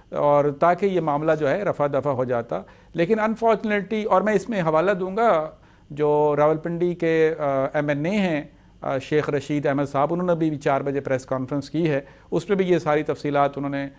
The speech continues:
آ، بڑی حد تک، آ، بیان کی ہیں، شاید آپ کے، آ، ٹی وی نے بھی اس کو cover کیا ہو،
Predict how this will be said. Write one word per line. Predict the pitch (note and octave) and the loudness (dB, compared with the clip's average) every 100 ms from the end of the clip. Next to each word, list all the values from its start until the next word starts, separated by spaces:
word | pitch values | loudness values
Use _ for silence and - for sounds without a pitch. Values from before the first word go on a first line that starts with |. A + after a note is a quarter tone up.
| - - | -20 -16
آ، | - C#3 | -6 -4
بڑی | C#3 C#3 | 0 0
حد | C3+ | 0
تک، | C#3 C3 - | -2 -4 -6
آ، | C#3 | -4
بیان | C3 C3 C3+ B2 | -2 -2 -2 -4
کی | D#3+ | -2
ہیں، | D#3+ C#3 - - - | -2 -2 -8 -20 -10
شاید | C#3 C#3 | -4 0
آپ | C#3 C3 - | 0 0 -2
کے، | C3+ C3 - | -2 -2 -4
آ، | B2+ | -8
ٹی | B2 C3+ | -4 -2
وی | C#3 | -2
نے | C3+ | -2
بھی | C3 | -4
اس | C3 | -6
کو | C#3 | -4
cover | C3 C3+ | -2 -4
کیا | B2 D#3 F3+ | -6 0 2
ہو، | D3 | 2